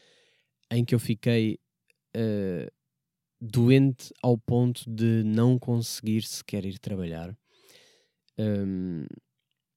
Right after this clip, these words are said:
e durante uma semana eu, eu fiquei de baixa,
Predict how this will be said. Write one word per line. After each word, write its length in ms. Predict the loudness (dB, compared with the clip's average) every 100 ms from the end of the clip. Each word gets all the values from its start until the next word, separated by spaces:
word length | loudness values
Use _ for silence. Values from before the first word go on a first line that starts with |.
| _ _ _ _ _
e 100 | -6
durante 440 | 0 2 2 0 -6 -12 0
uma 260 | 4 4
semana 600 | 2 -2 -2 -2 -2 -6 -6
eu, 380 | -4 -2 -2 -4
eu 240 | -4 -4
fiquei 300 | -6 -6 -2
de 100 | -2
baixa, 560 | 0 0 0 -6 -12 -14